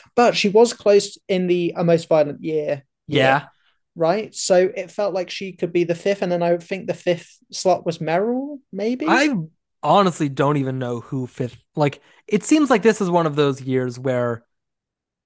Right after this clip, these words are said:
Speaker 2: like, maybe early on it seemed like there was a chance for, for some things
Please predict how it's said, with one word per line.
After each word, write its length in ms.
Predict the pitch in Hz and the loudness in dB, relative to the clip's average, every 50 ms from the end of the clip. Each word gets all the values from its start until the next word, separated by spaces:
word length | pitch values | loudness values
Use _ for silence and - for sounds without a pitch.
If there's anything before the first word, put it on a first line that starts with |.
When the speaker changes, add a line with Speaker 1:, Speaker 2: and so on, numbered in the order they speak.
| _ _ _ _ _ _ _ - | _ _ _ _ _ _ _ -2
Speaker 2:
like, 300 | 175 170 165 156 - - _ _ _ _ _ _ | 0 0 0 0 -4 -10 _ _ _ _ _ _
maybe 400 | 208 185 208 233 226 226 - _ - | 2 4 4 4 2 -4 -8 _ -2
early 480 | 160 165 165 170 175 190 208 208 202 | 2 2 2 2 2 0 -2 -2 -4
on 380 | 185 180 185 185 196 208 214 208 | -2 -2 0 0 0 -2 -4 -6
it 160 | 175 180 175 - | -8 -10 -12 -8
seemed 340 | - - 185 185 190 190 | -6 -4 -4 -4 -4 -4
like 280 | 175 170 185 180 175 - | -4 -4 -4 -4 -4 -2
there 160 | - 170 170 | -2 -2 -2
was 360 | 170 175 180 170 - - - _ _ _ | -2 -2 -4 -6 -8 -12 -16 _ _ _
a 140 | 165 156 156 | -4 -4 -2
chance 560 | - - - - 160 156 165 170 - - - | -4 -8 -6 -4 -4 -4 -4 -6 -8 -12 -16
for, 420 | - _ 165 160 160 160 156 156 | -8 _ 0 4 4 4 2 2
for 400 | 160 - - - 165 156 147 156 _ _ _ | -4 -14 -12 -6 -6 -6 -6 -6 _ _ _
some 280 | _ - - 180 160 160 | _ -6 -2 -2 -2 0
things 400 | 147 160 156 156 160 151 - - | 0 0 0 0 -2 -4 -8 -14